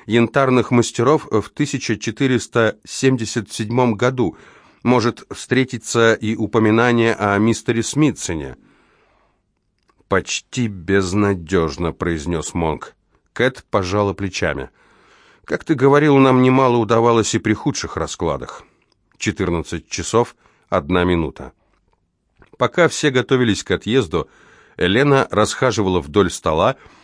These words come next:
и смотрела на кипы документов, отражавших жизненный путь основателя Смитсоновского института. Ей казалось, что здесь лежат не бумаги, а его тело.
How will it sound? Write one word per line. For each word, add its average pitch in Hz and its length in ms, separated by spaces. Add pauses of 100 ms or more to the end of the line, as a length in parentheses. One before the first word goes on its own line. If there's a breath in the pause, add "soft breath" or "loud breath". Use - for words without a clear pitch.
(120)
и 92 100
смотрела 131 500
на 110 200
кипы 117 360
документов, 101 800 (100)
отражавших 98 800
жизненный 95 600
путь - 240
основателя 104 640
Смитсоновского 104 840
института. 98 800 (720 soft breath)
Ей 143 220
казалось, 143 500
что - 260
здесь 87 360
лежат 110 540
не 104 200
бумаги, 104 640
а 87 80
его 95 260
тело. 85 480